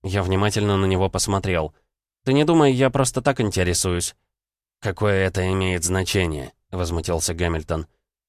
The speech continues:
«Что, правда засыпают?» Ромка уставился на него. «Нет, я, конечно, знаю, что ты чудовищно нудный тип,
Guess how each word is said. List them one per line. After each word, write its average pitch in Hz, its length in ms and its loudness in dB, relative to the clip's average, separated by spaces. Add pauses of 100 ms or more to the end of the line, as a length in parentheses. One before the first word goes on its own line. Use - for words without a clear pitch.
(120)
«Что, 135 260 -2
правда 135 340 0
засыпают?» 135 640 0 (220)
Ромка 98 300 0
уставился 92 560 0
на 90 80 0
него. 87 340 0 (400)
«Нет, 120 200 -2
я, 123 100 2
конечно, 123 480 0
знаю, 123 260 0
что 123 200 -4
ты 113 160 -2
чудовищно 110 580 0
нудный 113 360 0
тип, 107 220 -6